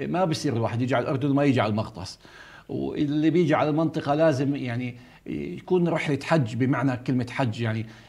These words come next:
آه، تست-، خيل الحجارة تستنطقك بالكلام، يعني منطقة المغطس لما بيتجول فيها الواحد وبيشوف النهر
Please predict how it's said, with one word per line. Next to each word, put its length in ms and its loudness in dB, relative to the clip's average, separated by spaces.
آه، 840 -8
تست-، 420 -6
خيل 360 0
الحجارة 800 4
تستنطقك 760 -2
بالكلام، 520 4
يعني 160 2
منطقة 400 0
المغطس 440 -2
لما 140 0
بيتجول 400 2
فيها 260 0
الواحد 440 -2
وبيشوف 320 4
النهر 520 6